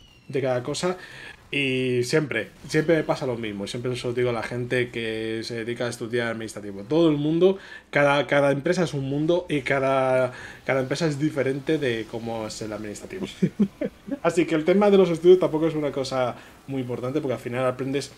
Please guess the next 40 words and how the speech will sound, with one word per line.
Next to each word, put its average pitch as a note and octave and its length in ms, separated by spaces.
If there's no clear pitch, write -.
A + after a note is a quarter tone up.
desde B2 300
cero B2+ 260
en B2+ 120
cada A2 160
empresa, G#2 460
¿sabes? G#2 340
Hombre, B2 160
por G#2+ 160
supuesto, A#2+ 280
una G#2+ 120
cosa - 220
es A#2 80
contabilidad C#3 640
y C3 60
otra G2+ 140
cosa A2 260
es A#2 80
ser A#2 240
recepcionista. G2+ 680
¿Sabes? G2+ 160
La G2 80
contabilidad G#2 440
es A2 80
universal. A2 500
Eso, G#2 300
si G#2 140
aprende G#2 340
contabilidad A2+ 580
de A#2+ 60
un A#2 120
lado A#2+ 160
a A#2 40
otro, B2+ 320
pues G2+ 160
es G2 60
lo G#2 180
mismo. A#2+ 280
Bueno, G3 240
al - 100
grano. C#3 260